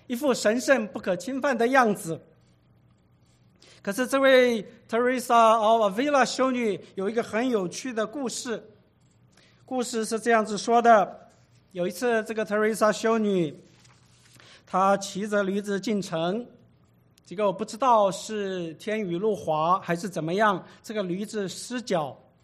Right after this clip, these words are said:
就把这个 Teresa 修女从驴背上给摔了下来，她就一屁股坐在这个泥泞里面。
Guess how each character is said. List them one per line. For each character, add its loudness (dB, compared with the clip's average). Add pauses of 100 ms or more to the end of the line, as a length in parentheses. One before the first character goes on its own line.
(320)
就 -4
把 0
这 -8
个 -6
Teresa 0
修 2
女 0 (240)
从 -6
驴 -4
背 2
上 0
给 -6
摔 2
了 2
下 2
来， 0 (180)
她 -10
就 -6
一 -6
屁 2
股 -2
坐 4
在 4
这 -8
个 -2
泥 -2
泞 0
里 -2
面。 0